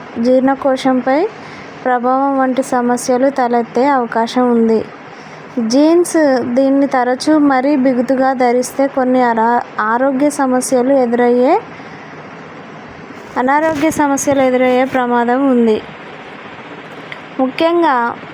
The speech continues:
మహిళలు ఈ సమస్యలకు ఎక్కువగా గురయ్యే అవకాశం ఉంది. అయితే సరైన జీన్స్ ఎంపిక చేసుకోవడం, దానిని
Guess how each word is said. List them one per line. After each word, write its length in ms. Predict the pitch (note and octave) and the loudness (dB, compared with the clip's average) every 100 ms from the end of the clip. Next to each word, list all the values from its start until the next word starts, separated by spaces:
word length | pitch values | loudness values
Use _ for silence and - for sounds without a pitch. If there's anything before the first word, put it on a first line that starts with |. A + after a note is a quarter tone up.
| - - - | -16 -12 -4
మహిళలు 600 | B3+ C4 D4 D#4+ E4 E4 | -2 2 2 4 2 2
ఈ 140 | D4 | 2
సమస్యలకు 760 | C#4+ C#4 C4 C4+ D4 C4+ C4+ C#4+ | 2 0 0 0 2 2 2 2
ఎక్కువగా 540 | C#4+ B3 C4 C4+ C4+ | 2 2 2 2 2
గురయ్యే 480 | C4+ C4 B3+ B3 B3+ | 0 0 2 2 2
అవకాశం 640 | C#4 B3+ B3 B3 B3+ B3+ | 2 0 0 -2 0 2
ఉంది. 320 | A#3+ A#3+ A3+ - - - - - - - - - - | 2 4 2 -2 -8 -18 -18 -18 -16 -16 -18 -10 -4
అయితే 480 | B3+ C#4+ E4 D4 | -2 0 0 0
సరైన 520 | C#4+ D4 B3+ C4+ D#4 E4 | 0 0 0 2 2 2
జీన్స్ 380 | D4+ D#4 D4 | 4 4 4
ఎంపిక 480 | D#4 C4 - C#4+ C#4 | 2 0 -2 -2 2
చేసుకోవడం, 800 | C#4 C4+ - C4+ C4 B3+ A#3 A#3+ - - - - - | 2 0 -2 0 2 2 0 -2 -6 -14 -18 -18 -6
దానిని 720 | A3+ B3+ C4 C#4 C#4+ C4 B3+ | 0 2 2 2 2 2 0